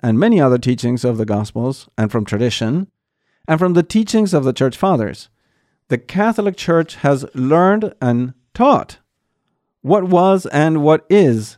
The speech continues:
the action of the Holy Spirit in the world. First of all, he has inspired, of course, the sacred writers of the books of the Bible to put into writing what God wanted them to write.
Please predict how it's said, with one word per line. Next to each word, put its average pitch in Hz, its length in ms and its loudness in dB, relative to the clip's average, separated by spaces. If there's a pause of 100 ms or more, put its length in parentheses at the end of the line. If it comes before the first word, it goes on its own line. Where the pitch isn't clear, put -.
the 127 180 -4
action 139 440 0
of 117 80 -2
the 113 80 -2
Holy 131 200 -2
Spirit 143 460 -2 (400)
in 131 140 2
the 117 100 0
world. 95 380 -4 (2500)
First 247 260 0
of 135 100 2
all, 120 340 0 (420)
he 131 180 0
has 135 200 2
inspired, 165 420 2
of 156 140 -4
course, 139 460 0
the 127 120 -6
sacred 147 340 -2
writers 151 460 -2
of 123 140 -4
the 120 80 0
books 165 280 0
of 135 60 0
the 127 80 0
Bible 151 400 0 (240)
to 151 120 -2
put 196 180 2
into 175 200 2
writing 214 560 2
what 123 260 0
God 165 280 0
wanted 170 260 2
them 139 180 0
to 120 120 -4
write. 98 400 -2